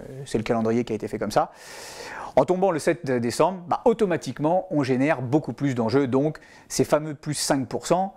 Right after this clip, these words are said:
euh, si vous voulez, c'est, c'est juste une question de placement sur le calendrier. Alors, vous allez me dire,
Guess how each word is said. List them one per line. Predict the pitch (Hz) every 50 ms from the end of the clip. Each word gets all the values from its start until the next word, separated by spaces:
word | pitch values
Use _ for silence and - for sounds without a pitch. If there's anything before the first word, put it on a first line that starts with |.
| - - - - - - - -
euh, | - 110
si | - - -
vous | 127 123 123 117
voulez, | 113 127 143 165 180 185
c'est, | 175 - - - - 135 127 127 123 123 123 120 120 117 117 117 113 113 113 113 113 117
c'est | - - 120
juste | 120 151 185 - -
une | 131 127
question | - 127 113 - 170 165
de |
placement | 151 - 127 120 - 165
sur | 170 - 127
le | 123
calendrier. | 120 - 123 123 127 131 131 120 107 98
Alors, | - 143 147 139 123 107 - - - - - - - - - - -
vous | - 131 135
allez | 156 147 151
me | 160
dire, | 156 151 170 147 117 107